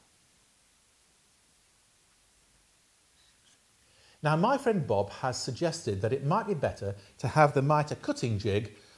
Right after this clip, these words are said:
on the left-hand side of the saw blade rather than the right-hand side. And you know what? I think he might be right. So I've moved the runner from over here to over here,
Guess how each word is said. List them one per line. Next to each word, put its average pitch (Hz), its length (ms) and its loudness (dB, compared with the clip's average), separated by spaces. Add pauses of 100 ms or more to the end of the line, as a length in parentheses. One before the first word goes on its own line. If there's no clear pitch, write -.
(260)
on 117 120 -2
the 120 80 2
left-hand 143 500 0
side 101 260 2
of 101 80 -2
the 101 60 -2
saw 101 260 -4
blade 117 380 2 (200)
rather 90 280 0
than 110 120 -2
the 135 80 2
right-hand 156 420 4
side. 95 400 -2 (760)
And 170 160 -2
you 277 60 12
know 359 120 12
what? 120 460 6 (800)
I 202 80 -4
think 320 200 -8
he - 80 -2
might 101 220 0
be 156 80 4
right. 240 520 0 (680)
So 233 420 10
I've 147 220 6
moved 214 320 4
the 175 60 4
runner 151 420 6 (200)
from - 180 0
over 135 200 4
here 131 240 6
to 135 160 2
over 120 160 4
here, 131 360 2